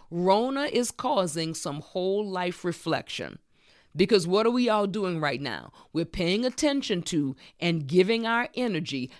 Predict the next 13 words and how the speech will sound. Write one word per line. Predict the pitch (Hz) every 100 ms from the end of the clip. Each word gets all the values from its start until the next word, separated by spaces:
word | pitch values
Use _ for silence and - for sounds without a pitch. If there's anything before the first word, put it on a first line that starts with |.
| -
to | 175
what | 175 180
matters | 175 170 180 196 165
most | 180 151 123
right | - 151 147 165
now. | 170 117 - - - _ _ - -
Rona | 160 165 175 214
is | 196 226 -
causing | - 202 170 156 156
some | 156 143
whole | 143 180 185
life | 180 170 175
stewardship. | - 185 143 - 127 -